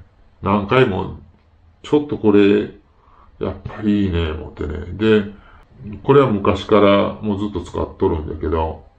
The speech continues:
昨日今日ね、この、す-、あの、今回初めてとか、昨日今日、ここ最近使い出したいうレンズじゃないんです。これはもうあの昔のイーエムワンマークスリーとかね、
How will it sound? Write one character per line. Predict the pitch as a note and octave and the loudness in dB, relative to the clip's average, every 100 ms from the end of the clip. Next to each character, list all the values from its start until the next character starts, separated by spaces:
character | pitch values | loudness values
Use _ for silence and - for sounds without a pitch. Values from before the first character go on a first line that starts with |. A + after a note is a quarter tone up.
| - _ - _ _ - - - - - - | -20 _ -20 _ _ -20 -20 -20 -20 -20 -4
昨 | A2 | 2
日 | G#2+ F#2+ - | 4 4 2
今 | E2 D2+ | 0 0
日 | |
ね、 | - - - - | -4 -4 -16 -8
こ | F2+ | -4
の、 | F2 E2+ E2+ E2 E2+ - E2 D#2 E2+ C#2+ C2+ D#2+ C#2+ C#2+ - | -2 -2 -4 -8 -14 -14 -16 -14 -14 -14 -16 -16 -14 -14 -16
す-、 | - - G2 - - | -14 -6 -4 -4 -6
あ | F2+ E2 | -6 -4
の、 | D#2+ D#2+ D#2+ - | -4 -8 -10 -4
今 | G2+ | 0
回 | F2 E2 | 0 0
初 | D#2+ D#2+ | 0 -2
め | D2+ | -2
て | - | -4
と | E2+ | -8
か、 | - E2 - - | -10 -10 -12 -8
昨 | |
日 | F2 | -2
今 | E2+ D2 | 0 0
日、 | D#2 C#2+ - - _ _ _ _ _ _ D#2 E2 | 0 0 -2 -14 _ _ _ _ _ _ -12 -6
こ | F2 | -6
こ | D#2+ F2+ E2+ E2 B1+ A#1+ C2+ D2 | 0 4 4 2 -2 -10 -12 -10
最 | - D#2+ D#2+ | -4 -2 -2
近 | D#2+ | -6
使 | D2 - G2 | -6 0 2
い | |
出 | F#2+ | 2
し | E2 | 2
た | G#2 | 2
い | |
う | F#2+ E2 | 2 0
レ | F2 G2 | 0 0
ン | E2 | -2
ズ | |
じ | D#2 | -6
ゃ | D#2 | -6
な | D#2 | -6
い | |
ん | C#2+ | -8
で | E2+ | -14
す。 | - - | -18 -4
こ | G#2 | 2
れ | G#2 | 2
は | |
も | G2+ F#2 E2 | 2 2 2
う | |
あ | |
の | E2 | 0
昔 | E2 E2 - | -2 -4 -6
の | E2 E2 | -4 -4
イ | E2 E2+ | -2 -2
ー | D#2+ | -2
エ | E2 | -2
ム | E2+ E2 - - _ - | -2 -4 -10 -20 _ 0
ワ | F#2 F2 | 2 2
ン | D#2+ | 0
マ | D#2 D2 | -2 -2
ー | - | -4
ク | D#2 D2+ | -4 -4
ス | - D#2+ | -4 -6
リ | D#2 C#2+ | -6 -8
ー | |
と | C#2+ | -10
か | D#2+ F#2 | -8 -4
ね、 | F2+ | -4